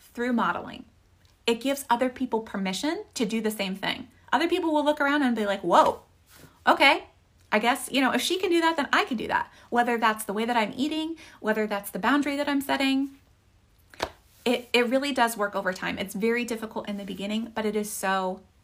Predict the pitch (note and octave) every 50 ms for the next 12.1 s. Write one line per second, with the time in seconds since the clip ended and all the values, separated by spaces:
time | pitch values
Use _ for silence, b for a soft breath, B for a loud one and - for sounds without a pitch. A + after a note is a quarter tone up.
0 | _ - G3+ F3+ E3+ F3 - - - - - - - B B B B B B -
1 | - A3+ G#3+ G#3+ G#3+ G#3+ A3+ A#3+ - C4 B3+ - A3 G#3+ - G3+ G3 - A#3 -
2 | G3 G3 G3+ G#3 G#3+ G#3 G#3+ G#3 F3 E3 F3+ G3+ A#3 A3+ A#3 A3+ - - A3+ A3
3 | G3 G3+ A#3 A#3+ A3 G3 F#3 F#3+ F#3 F#3 F#3 - - G#3 G#3 G3+ G3 G3 F#3 F3
4 | F#3 G3 G3 G#3+ G#3+ G#3 G#3 G#3 G#3 G#3 - - G#3+ G#3+ A#3 A#3+ C4 C4+ C4+ C4
5 | B3+ B3+ C4 B3+ C#4 D4+ - E4 E4+ D#4+ B3 G#3 G3+ G#3+ B3+ C4+ B B B B
6 | B B B G#3+ F#3+ A3 G#3+ G#3 G3+ - G3 G#3+ A3+ A#3 A#3 A3+ A3+ A3+ - A3
7 | G#3+ - G#3 G3 G3 G#3 G3+ - G#3 G#3 - - G3+ F#3+ F#3+ - - G3 G3 G3
8 | F#3+ G3 F#3+ - G3+ G3 F#3+ F#3+ F#3 - F#3+ F3+ F#3 F#3+ F#3 - F#3 F#3 F#3 F3+
9 | F#3 F3 F3 F3 F#3+ F#3+ F#3 F#3 - - G3 F#3+ F#3 F3 E3+ - - B B B
10 | B B B - G#3 G#3 - G#3+ G#3 G3+ G3+ - - G#3 G#3 - A3+ G#3+ G#3 A#3+
11 | C4 C4 - A#3 G#3 G#3 G#3+ G#3 G#3 F#3 F#3 F#3 - - - F#3+ F3+ F3+ F3+ F#3
12 | -